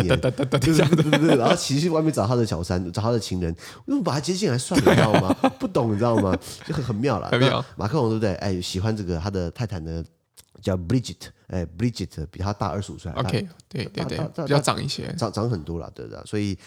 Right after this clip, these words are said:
Speaker 1: 我，我之前在，在欧-，欧洲，我在当家教老师，然后教中文。然后就是他们当聊到这个感情，对不对？他们说这个马克宏跟 Brigitte 是真爱。
Speaker 2: 哦。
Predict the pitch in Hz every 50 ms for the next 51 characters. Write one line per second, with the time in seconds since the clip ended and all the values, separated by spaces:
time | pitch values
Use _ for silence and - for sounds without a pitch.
0 | - - - - _ - - - - - - 107 139 165 170 131 117 117 104 135
1 | 123 120 113 107 101 90 - - - - 127 120 110 - - 107 113 - - 110
2 | 113 104 113 110 98 90 85 98 92 - 98 101 98 95 - 95 92 98 80 65
3 | 62 - - - 76 76 80 _ _ _ _ _ - 87 92 92 104 104 98 104
4 | 101 101 87 - - - - _ _ _ _ _ _ - 85 95 107 104 101 90
5 | 90 101 98 95 107 107 104 104 92 95 101 104 98 82 78 80 87 90 90 85
6 | 90 87 85 - 90 78 78 - - 87 90 90 87 87 82 76 73 - _ -
7 | _ _ - 101 98 92 95 98 90 98 85 82 78 76 76 - - - 85 90
8 | 87 - 117 101 90 82 82 82 - 95 92 87 80 104 107 98 80 76 - -
9 | - _ - - 101 - - 101 85 85 90 85 73 - _ - - 127 123 117